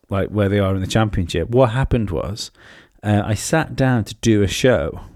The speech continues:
I'd asked for talking points. So what you, you, you didn't hook me up in the fucking slightest. And, uh, I, I looked online, I found a couple of articles. I recorded a show. I, I, I started recording. I, I banged through the articles.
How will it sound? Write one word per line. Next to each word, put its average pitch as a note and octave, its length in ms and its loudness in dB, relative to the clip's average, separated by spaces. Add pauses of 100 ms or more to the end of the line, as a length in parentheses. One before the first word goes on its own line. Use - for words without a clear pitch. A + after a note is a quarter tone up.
(480)
I'd A2 120 4
asked A#2+ 180 2
for - 80 -6
talking G#2+ 400 4
points. F#2+ 260 0
So A2+ 80 4
what A2+ 140 4
you, A2 260 4
you, G#2+ 320 4 (300)
you A2+ 160 4
didn't A#2+ 340 4
hook F2+ 260 -2
me F2 140 2
up F2 220 0 (420)
in G3 300 4
the G#2+ 60 -2
fucking E2 420 -4
slightest. - 720 -10 (640)
And, A#2+ 240 6
uh, A2+ 540 4 (760)
I, A#2 360 4
I A#2+ 180 2
looked B2+ 340 2
online, A2 380 4
I - 20 4
found A#2+ 220 2
a A#2 40 0
couple - 280 0
of G#2 100 2
articles. G#2 640 2 (360)
I B2 80 2
recorded C#3 560 4
a G2 40 -4
show. B2 460 0
I, A2+ 120 0
I, A#2 380 2
I A#2 40 4
started B2 380 2
recording. A#2 360 4
I, G#2+ 80 2
I A2+ 180 2
banged B2 500 0
through A#2 200 2
the A2 100 4
articles. G#2 600 2